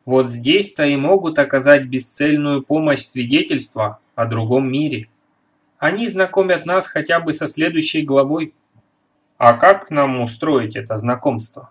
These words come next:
спросил Мэлоун. Есть замечательные книги, еще не оцененные по достоинству человечеством. В них много говорится о будущей жизни. Мне вспоминается один эпизод, можно считать его притчей,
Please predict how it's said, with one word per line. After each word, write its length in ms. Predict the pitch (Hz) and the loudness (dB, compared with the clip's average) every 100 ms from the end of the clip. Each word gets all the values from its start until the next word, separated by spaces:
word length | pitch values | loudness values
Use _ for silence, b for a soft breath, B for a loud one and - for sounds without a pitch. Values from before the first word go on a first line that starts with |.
| _ | _
спросил 480 | - 117 117 120 | -4 -4 -4 -4
Мэлоун. 480 | 107 107 110 104 107 107 _ _ _ _ _ _ _ _ | -2 -2 -2 -4 -6 -16 _ _ _ _ _ _ _ _
Есть 320 | 120 127 135 | -4 -2 0
замечательные 800 | 131 139 143 147 147 156 156 160 | -2 -2 -2 0 0 -2 -2 -4
книги, 500 | 156 185 226 131 113 - _ | -4 -8 -8 -8 -10 -14 _
еще 320 | 117 117 - | -8 -4 -2
не 140 | 120 120 | 0 0
оцененные 640 | 120 131 135 175 165 127 | -2 -4 -2 -2 -2 -2
по 120 | 110 | -2
достоинству 680 | 117 120 - 156 151 - 117 | -4 -4 -2 -2 -2 -4 -10
человечеством. 920 | 113 113 110 123 - 113 110 - 131 _ _ _ _ _ - | -6 -4 -2 -2 -4 -8 -12 -16 -18 _ _ _ _ _ -12
В 80 | 175 | -6
них 280 | 247 240 | -4 -4
много 320 | 196 220 214 180 | -2 0 2 2
говорится 560 | 170 165 170 156 151 | 2 0 -2 -2 2
о 60 | 147 | 4
будущей 520 | 151 160 294 - 285 | 4 0 0 0 -2
жизни. 480 | 269 349 131 117 - _ _ _ | -2 -4 -6 -8 -12 _ _ _
Мне 240 | 190 220 240 | -6 -4 -4
вспоминается 800 | - 196 196 196 196 185 - | 0 0 2 4 4 4 2
один 320 | 175 156 170 165 | 0 -2 -6 -6
эпизод, 600 | 156 147 156 180 123 113 | -4 -2 2 0 0 -6
можно 420 | 113 117 113 113 | -2 -2 -2 -6
считать 420 | - 123 123 120 | -8 -2 -2 -2
его 180 | 120 123 | -2 -2
притчей, 600 | - 160 175 - - | -4 -12 -10 -10 -10